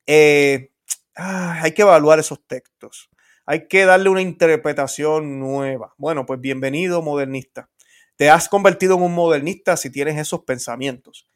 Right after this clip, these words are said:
Eso es el modernismo que tanto denunció el Papa San Pío décimo, que tanto denunciaron el Papa León trece y otros papas, que tanto denunciaron grandes teólogos,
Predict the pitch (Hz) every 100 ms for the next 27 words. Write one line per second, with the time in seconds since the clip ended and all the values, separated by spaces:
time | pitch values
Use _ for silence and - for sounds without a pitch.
0 | _ 139 123 180 190 180 175 165 135 127
1 | 123 113 _ _ - 135 143 151 160 170
2 | 165 147 - 170 165 143 143 147 156 151
3 | 123 120 139 165 170 123 - 107 107 _
4 | _ _ - 139 151 156 185 180 165 -
5 | 156 160 175 175 170 _ - 135 143 139
6 | 156 143 143 143 160 190 185 143 139 165
7 | - 120 104 104 - _ _ - 151 151
8 | 160 180 185 180 143 165 180 190 165 139
9 | 139 175 175 160 131 117 110 110 -